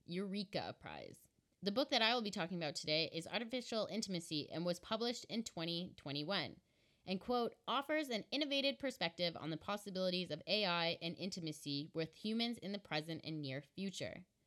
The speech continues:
First of all, I absolutely love this book. When I first started reading it, I thought it would be a lot more about learning about sex toys in general, but this book went far beyond that, and I learned a lot of neat stuff, so let's just jump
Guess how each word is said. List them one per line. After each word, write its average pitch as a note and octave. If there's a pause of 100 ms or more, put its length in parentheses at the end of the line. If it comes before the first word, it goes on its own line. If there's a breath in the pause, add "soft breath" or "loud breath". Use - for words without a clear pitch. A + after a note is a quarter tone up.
(680)
First B3
of B3
all, A#3
I G3
absolutely D#3
love C3+
this F3+
book. G#3+ (340 soft breath)
When G3
I A#3
first D4
started C4
reading F3+
it, A#3+
I G3
thought F#3
it F#3+
would G3
be F#3+
a E3
lot D#3 (200)
more D#3
about D3+
learning D#3
about C3+
sex -
toys D#3+
in D3+
general, F#3+ (320 soft breath)
but F#3
this A3+
book G3+
went F3
far F#3
beyond E3
that, D#3
and D#3+
I D3+
learned A#3
a F#3+
lot G3
of B3 (100)
neat G#3+
stuff, A#3
so F#3
let's F3+
just G3
jump F#3+